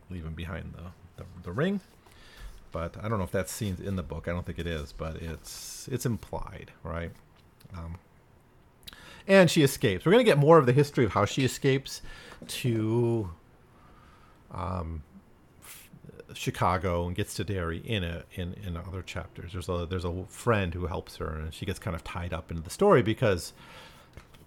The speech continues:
Tom Rogan is one of the three uninvited guests, along with, um, Bill Denbrough's wife and,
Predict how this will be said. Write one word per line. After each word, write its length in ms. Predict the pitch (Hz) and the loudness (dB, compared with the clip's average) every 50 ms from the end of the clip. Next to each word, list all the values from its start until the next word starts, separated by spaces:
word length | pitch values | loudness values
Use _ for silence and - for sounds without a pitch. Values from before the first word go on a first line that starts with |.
| - - - - - - - | -20 -18 -18 -18 -18 -12 -4
Tom 240 | - - 131 123 123 | 2 4 4 6 8
Rogan 320 | 120 123 123 110 107 117 | 8 8 8 8 4 2
is 120 | 107 98 87 | 0 0 -2
one 280 | 95 95 101 107 104 | -2 0 2 2 2
of 140 | 104 87 76 | 0 -2 -4
the 100 | - 98 | -6 -8
three 380 | - - - - 98 90 92 98 - | -8 -8 -10 -8 -8 -8 -8 -8 -8
uninvited 600 | 95 92 82 82 80 80 80 82 - - - - | -8 -6 -6 -6 -6 -8 -8 -8 -8 -10 -10 -10
guests, 500 | - - 87 92 - - - - - - | -10 -10 -10 -14 -14 -14 -14 -14 -14 -12
along 300 | - 87 82 80 80 80 | -10 -8 -8 -8 -8 -8
with, 540 | 82 87 87 - - - _ - - 92 92 | -10 -14 -16 -18 -20 -20 _ -18 -16 -16 -14
um, 340 | 87 87 90 92 85 80 78 - _ _ _ _ _ _ - - - | -14 -14 -14 -14 -14 -14 -14 -16 _ _ _ _ _ _ -20 -18 -8
Bill 160 | - 101 95 87 | -6 -4 -2 -2
Denbrough's 420 | 107 95 92 92 95 87 82 - | -2 -2 -2 -2 -4 -4 -6 -6
wife 340 | 90 85 85 87 85 - - - | -6 -4 -4 -4 -6 -8 -12 -14
and, 200 | - 85 82 80 | -14 -14 -14 -14